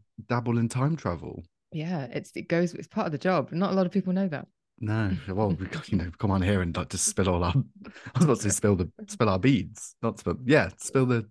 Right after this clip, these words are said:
Speaker 1: secrets.
Speaker 2: Spill our guts.
Speaker 1: Spill, spill the,
Speaker 2: Spill our
Speaker 1: well, I
Speaker 2: guts.
Speaker 1: hope we don't spill your guts. <laughs>
Speaker 2: Isn't that the expression though? Spill your guts.
Speaker 1: I don't know.
Speaker 2: We're great with
Speaker 1: Well,
Speaker 2: words.
Speaker 1: yeah, we're great. <laughs>
Speaker 2: <laughs>
Speaker 1: We're off to a flying start.
Speaker 2: Excellent.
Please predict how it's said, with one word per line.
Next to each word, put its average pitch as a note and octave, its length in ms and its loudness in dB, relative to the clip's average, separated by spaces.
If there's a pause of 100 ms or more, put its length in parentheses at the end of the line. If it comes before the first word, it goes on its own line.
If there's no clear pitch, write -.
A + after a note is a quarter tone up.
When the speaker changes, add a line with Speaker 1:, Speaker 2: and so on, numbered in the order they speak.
Speaker 1:
secrets. - 340 2
Speaker 2:
Spill F#3 80 6
our F3 80 6
guts. F#3+ 320 4
Speaker 1:
Spill, - 160 -12 (460)
spill - 200 -8
the, - 60 -4
Speaker 2:
Spill G3 180 0
our F#3 80 0
Speaker 1:
well, C#3+ 200 0
I - 20 4
Speaker 2:
guts. G2+ 120 4
Speaker 1:
hope A2+ 180 6
we - 80 0
don't D2+ 180 0
spill F2 220 -2
your D#2 120 -6
guts. - 400 0 (320)
<laughs> - 320 -12
Speaker 2:
Isn't C4+ 200 0
that A#3+ 180 2
the A3+ 80 2
expression A3 500 0
though? D3+ 260 -2
Spill F#3 200 -2
your F3 80 0
guts. - 480 -6 (960)
Speaker 1:
I C3+ 60 -2
don't C3 120 4
know. G#2 280 4 (1200)
Speaker 2:
We're C#4 160 6
great A#3 260 4
with F#3 140 2
Speaker 1:
Well, A3 220 10
Speaker 2:
words. G#3+ 120 8
Speaker 1:
yeah, G#3+ 80 10
we're D#3+ 300 8
great. C3 360 6
<laughs> D3+ 220 6
Speaker 2:
<laughs> G#3+ 420 10
Speaker 1:
We're E3+ 140 2
off D3+ 120 0
to B2+ 100 0
a F#2+ 100 -2
flying C#3 560 4
start. D3 380 4 (720)
Speaker 2:
Excellent. D#3 560 -4